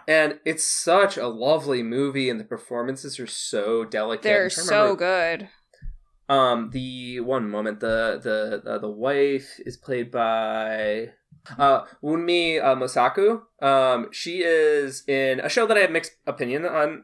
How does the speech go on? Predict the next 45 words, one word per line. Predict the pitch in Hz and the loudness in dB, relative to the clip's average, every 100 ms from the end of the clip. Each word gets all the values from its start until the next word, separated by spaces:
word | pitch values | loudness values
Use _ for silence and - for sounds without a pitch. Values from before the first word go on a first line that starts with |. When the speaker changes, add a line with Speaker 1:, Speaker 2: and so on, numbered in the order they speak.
| 156 | -2
Speaker 1:
um, | 131 117 110 110 | 0 0 -2 -4
Lovecraft | 123 - 170 170 | -4 0 0 0
Country, | 185 185 202 185 | -2 -2 -2 -2
but | 127 | -4
she's | - 123 131 143 | -4 -4 -4 -6
incredible | 104 101 - - 90 98 113 135 156 170 170 180 180 | -8 -12 -12 -10 -6 -2 0 0 2 4 4 2 0
in | 190 190 | -2 0
it. | 208 220 214 - | 0 0 -2 -4
Um, | 123 120 113 107 104 - - | 0 2 2 -2 -8 -12 -10
and | 123 | -6
she | 123 147 | -4 -4
is | 131 | -4
so | - 143 135 | -2 0 2
heartbreaking | 131 117 - - - 117 107 | 0 -2 -4 -14 -14 -10 -8
in | |
His | 107 107 107 | -8 -10 -6
House. | 104 107 - - - | -6 -4 -8 -10 0
Speaker 2:
Oh, | 214 196 | 4 4
yeah. | 180 175 170 160 | 4 2 4 2
Speaker 1:
Such | 175 175 | 0 -4
a, | - _ _ _ | -8 _ _ _
it | 170 160 | 2 4
is | 117 - | 2 -2
such, | - 160 135 - - | -2 2 2 0 -10
such | - - 139 131 | -12 -2 0 0
a | 120 | -4
movie. | 110 117 110 107 104 - | -4 -6 -4 -4 -6 -4
Like, | 113 107 - - | -4 -4 -10 -2
uh, | 135 120 110 | 2 2 2
it, | 123 | 0
it | 131 131 | 0 0
accomplishes | 127 - 156 151 139 135 | -2 0 0 0 -4 -2
everything | 120 123 127 120 | -2 -2 -4 -4
it | |
wants | 117 117 | -6 -6
to | - | -6
set | 127 110 | -4 -2
out | 107 - | -4 -6
to | |
do, | 117 113 131 | -8 -2 -2
and | 113 | -2
it | |
actually | 92 113 110 120 | -4 -6 -4 -6
manages | 104 104 107 107 110 107 | -6 -6 -8 -8 -10 -10
to | - 113 104 | -10 -8 -8